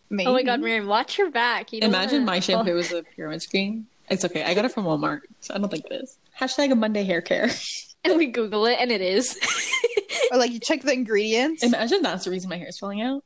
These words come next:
Speaker 1: It might be, honestly. I, I was just gonna say, I was like, "Oh, maybe, like, the ingredients don't."
Speaker 2: Have you, how long have you been using the shampoo?
Speaker 3: A few months.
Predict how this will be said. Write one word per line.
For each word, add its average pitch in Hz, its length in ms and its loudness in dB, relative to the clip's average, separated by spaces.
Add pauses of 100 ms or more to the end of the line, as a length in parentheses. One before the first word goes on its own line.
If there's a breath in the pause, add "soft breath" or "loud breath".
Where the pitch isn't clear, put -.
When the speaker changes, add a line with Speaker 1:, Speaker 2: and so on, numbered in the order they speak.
(120)
Speaker 1:
It 311 140 2
might 220 280 0
be, 175 140 0
honestly. 190 320 2
I, 190 120 4
I - 160 2
was 233 140 -2
just 220 160 -14
gonna 302 160 -2
say, 202 200 2
I 180 40 4
was 196 100 -2
like, 196 180 -2
"Oh, 190 160 -4
maybe, 196 380 -4
like, 196 140 0
the 190 100 0
ingredients 175 520 -4
don't." 170 300 -10 (260)
Speaker 2:
Have 269 120 0
you, 262 100 -4
how 277 160 0
long 254 220 0
have 262 120 -4
you 226 80 2
been 202 160 -2
using 196 300 -2
the 196 80 -4
shampoo? 208 580 0 (320)
Speaker 3:
A 214 100 -6
few 202 160 0
months. 175 560 -2